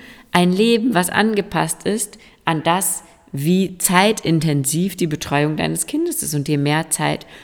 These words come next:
für dich selber zur Verfügung bleibt, umso mehr kannst du in dieser Zeit andere Dinge erschaffen. Und dein Kind,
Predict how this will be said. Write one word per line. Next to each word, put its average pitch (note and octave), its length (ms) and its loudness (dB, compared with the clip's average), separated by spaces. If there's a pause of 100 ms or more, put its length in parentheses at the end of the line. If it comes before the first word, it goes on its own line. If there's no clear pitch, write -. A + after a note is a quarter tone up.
für D#3 160 0
dich C#3+ 180 0
selber D3 360 0
zur C#3+ 140 -6
Verfügung D#3 560 -6
bleibt, F3 400 -4 (580)
umso D#3 280 2
mehr C3+ 320 2
kannst D#3+ 300 -6
du D3+ 60 -2
in C3+ 80 0
dieser C3 260 -4
Zeit - 260 -6
andere A3 260 -4
Dinge B2+ 280 -4
erschaffen. - 460 -10 (1200)
Und E3 160 -4
dein F3 200 2
Kind, A3 540 0